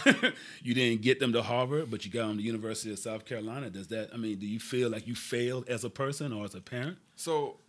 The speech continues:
Speaker 2: and I guess, see, and, I, and now that you explain it more, um, I think, I mean, I, I was, I was already able to, but I think people will be able to understand the post more.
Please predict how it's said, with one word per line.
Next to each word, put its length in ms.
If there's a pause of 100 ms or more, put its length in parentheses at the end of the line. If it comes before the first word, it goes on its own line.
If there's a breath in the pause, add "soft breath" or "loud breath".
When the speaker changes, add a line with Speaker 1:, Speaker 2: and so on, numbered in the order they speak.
(160)
Speaker 2:
and 260
I 120
guess, 400 (160)
see, 180
and, 140
I, 60
and 140
now 260
that 180
you 80
explain 340
it 40
more, 300 (360 loud breath)
um, 420 (160)
I 140
think, 340 (1900)
I 60
mean, 300
I, 280
I 40
was, 140
I 180
was 100
already 160
able 200
to, 120
but 100
I 20
think 240
people 200
will 80
be 140
able 160
to 120
understand 540
the 80
post 300
more. 300